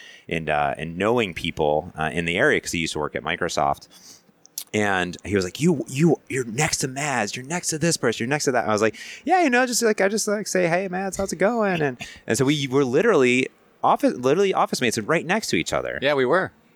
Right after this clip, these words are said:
Speaker 2: Yeah, when you were allowed, uh, I was the one who got the, uh, yeah.
Speaker 1: <laughs> I, I remember, I remember, I think you were doing a live stream one time, and I could hear everything that you were talking about. I think it was with Fritz or something like
Speaker 2: Uh-huh.
Speaker 1: that on, on, on Twitch.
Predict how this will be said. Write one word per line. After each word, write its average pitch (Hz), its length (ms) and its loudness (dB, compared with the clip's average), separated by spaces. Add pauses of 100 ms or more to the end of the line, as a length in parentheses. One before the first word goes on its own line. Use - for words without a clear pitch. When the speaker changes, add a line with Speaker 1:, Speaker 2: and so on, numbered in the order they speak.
Speaker 2:
Yeah, 147 140 2
when 117 160 0
you 127 100 4
were 147 60 4
allowed, 147 360 2
uh, 107 140 0 (100)
I 110 220 0
was - 400 -6
the 117 80 -6
one 113 120 -2
who 113 80 -8
got 110 220 0
the, 104 220 2
uh, 107 200 2
yeah. 131 200 -6 (420)
Speaker 1:
<laughs> - 480 -2
I, 123 80 2
I 131 140 -2
remember, 123 680 0 (280)
I 110 80 0
remember, 123 240 2
I - 20 4
think 120 160 -2
you 113 60 2
were 107 40 2
doing 101 240 2
a 87 80 0
live 92 320 2
stream 87 360 -2
one 82 200 -2
time, 82 480 -2
and 82 200 -4
I 87 100 -4
could 85 160 -4
hear 95 500 0 (140)
everything 101 480 0
that 90 80 -6
you 85 140 -4
were 87 100 0
talking 85 400 -2
about. 85 160 2
I 95 60 2
think 98 100 -2
it 85 60 -4
was 78 80 -4
with 85 100 -8
Fritz - 320 0
or 85 80 -2
something 85 320 -4
like 80 220 0
Speaker 2:
Uh-huh. 82 140 0
Speaker 1:
that - 20 -2
on, 80 140 -2
on, 80 260 -2
on 80 220 -2
Twitch. - 400 -4